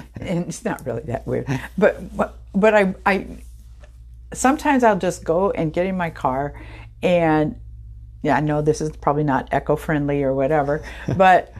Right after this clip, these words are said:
Speaker 2: I will drive straight out, you know, to the hills and just see the fields and
Speaker 1: Mm.
Speaker 2: see, you know, nature, nature is a, a, a big, uh,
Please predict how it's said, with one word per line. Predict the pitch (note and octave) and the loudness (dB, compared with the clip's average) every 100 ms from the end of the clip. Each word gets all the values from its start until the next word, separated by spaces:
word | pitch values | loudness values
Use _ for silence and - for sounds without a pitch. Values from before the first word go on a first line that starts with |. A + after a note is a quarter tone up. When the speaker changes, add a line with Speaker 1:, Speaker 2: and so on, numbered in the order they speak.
| - | -2
Speaker 2:
I | F#3+ G#3 | 2 4
will | G#3 F#3 | 2 0
drive | F#3+ F3 F3 | 2 0 0
straight | - F3 F3 | -4 0 2
out, | D#3+ D3+ - - - - - - - | 0 -2 -8 -16 -20 -20 -20 -20 -6
you | F3+ D#3+ | -2 0
know, | B2+ C3 - - - - - - | 2 0 -2 -12 -18 -18 -18 -4
to | - | 0
the | D#3+ | 2
hills | D#3 D#3+ - - - - - - - | 4 4 2 -2 -14 -16 -18 -20 -2
and | F3 D#3+ | 0 0
just | F#3+ - | -2 -6
see | - F#3+ F3 E3 | 0 2 4 2
the | D3 | 0
fields | - - G3 F#3 F3 E3 D#3 | -4 0 2 4 4 2 -2
and | B2+ | -4
Speaker 1:
Mm. | |
Speaker 2:
see, | A#2+ E3+ E3 D#3 - - - - | -2 0 0 -2 -6 -18 -18 -4
you | F#3+ | 0
know, | E3+ D3+ | 2 2
nature, | A#2+ F#3 G#3 A3+ A3+ F#3 - | 0 4 4 6 4 2 0
nature | F#3 G3+ G#3+ | 0 0 0
is | C#3+ D#3 | 0 0
a, | E3 - B2 - | 0 -2 -6 -2
a, | D3+ | 0
a | D3 | 2
big, | D#3 E3+ D#3+ D#3+ - - F#3 - | 2 2 2 0 -2 -8 -14 -6
uh, | D3 - | -4 -4